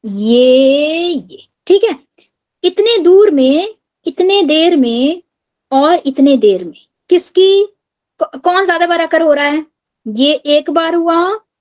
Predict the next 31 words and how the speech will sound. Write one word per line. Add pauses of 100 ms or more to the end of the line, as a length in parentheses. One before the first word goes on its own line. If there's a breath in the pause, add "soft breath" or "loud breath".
प्लस
दूसरा (460)
ये
हुआ, (360)
ठीक
है
ना,
दो
बार
हुआ, (520)
ये
अकर
दो
बार
हुआ, (120)
right? (480)
पूरा
एक
complete
हुआ
ना, (400)
दो
बार
हुआ। (480)
इसमें
क्या
हुआ? (300)
ये
एक
बार
हुआ